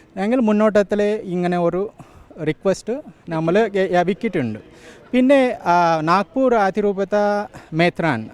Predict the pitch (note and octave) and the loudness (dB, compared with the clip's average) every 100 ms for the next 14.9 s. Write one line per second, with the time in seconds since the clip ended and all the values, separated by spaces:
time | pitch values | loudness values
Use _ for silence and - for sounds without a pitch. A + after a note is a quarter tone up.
0 | D3+ D3+ F3 F3+ F3+ F#3+ F3+ D3+ E3+ F#3 | -2 0 0 -4 -4 -4 -4 -2 -2 -2
1 | F3+ F3 D3+ C#3+ D#3 D3 B2+ A2+ A2+ A#2+ | -2 -2 -4 -4 -2 -2 0 -2 -4 0
2 | D3+ - F#3+ E3+ E3+ - G#3+ C4 - - | -2 0 0 0 0 -4 -4 -6 -10 -20
3 | - E3+ D#3+ F3+ F3+ F#3+ F#3+ F3+ F#3 - | -8 -2 2 2 2 0 -2 -2 -4 -4
4 | F3+ E3+ D#3+ D#3+ D#3+ F3 E3 F#3+ A3+ D#3+ | -6 -4 -4 -4 -4 -6 -4 -2 -4 -4
5 | D3+ G3 G3 G3 F3 - - D#3 C#3+ E3+ | -2 0 0 0 -4 -4 -4 -2 0 0
6 | D#3+ C3+ A2+ A2 G#2+ A#2 D3+ D#3+ - D3 | 2 2 0 -4 -6 -6 -6 -4 -6 -4
7 | D#3 D#3 G3+ C#4 - - D3+ E3+ G3 F3 | -4 -2 -4 -6 -10 -6 -2 2 2 2
8 | E3 C#3 C#3 A#2+ G#2+ C3+ C4+ C#4 - - | -4 0 2 2 0 -4 -6 -10 -16 -14
9 | - F3 E3+ F3+ F3 D#3 D3 - D#3 E3 | -2 0 2 -2 -2 -4 -4 -2 0 0
10 | G#3+ C4 - D#3+ D3 D3 D3 C#3+ C#3 C3+ | 0 -6 -10 -4 -4 -2 -2 -2 -4 -4
11 | C3 C#3+ A3+ B3 - D#3 D#3+ G3 D#3+ C3 | -6 -4 -4 -6 -2 0 0 0 -2 -4
12 | A2 - - F3+ G#3+ G3+ A3 C4+ C4 - | -10 -14 -6 -2 2 2 0 -4 -6 -8
13 | F3 E3+ E3 D#3+ E3 E3 E3 D#3 D3 - | -6 -4 -2 -4 2 2 2 0 -2 -2
14 | E3 D#3+ - D#3 D3 C#3+ - F#3+ C#4 | -4 -4 -4 -2 -2 -4 -6 -6 -4